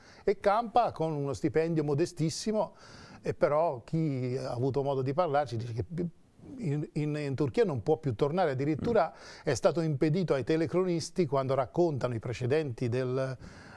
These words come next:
Speaker 1: del mondiale del duemiladue di menzionare gli autori del gol, cioè di
Speaker 2: Pazzesco.
Speaker 1: Akan Sukur non si parla più.
Speaker 2: È
Speaker 1: Stiamo
Speaker 2: il prezzo
Speaker 1: parlando
Speaker 2: del dissenso.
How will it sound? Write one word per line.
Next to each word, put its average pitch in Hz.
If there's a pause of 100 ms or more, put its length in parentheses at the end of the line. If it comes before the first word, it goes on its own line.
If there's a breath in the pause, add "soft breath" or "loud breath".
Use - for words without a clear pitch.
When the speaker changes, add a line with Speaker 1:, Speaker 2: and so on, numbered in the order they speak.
(120 loud breath)
Speaker 1:
del 127
mondiale 131
del 135
duemiladue 170
di 135
menzionare 151
gli 139
autori 127
del 117
gol, 123
cioè 139
di 131
Speaker 2:
Pazzesco. 151
Speaker 1:
Akan 196
Sukur 226
non 160
si 160
parla 180
più. 190
Speaker 2:
È -
Speaker 1:
Stiamo 147
Speaker 2:
il 185
prezzo 196
Speaker 1:
parlando 190
Speaker 2:
del 180
dissenso. 160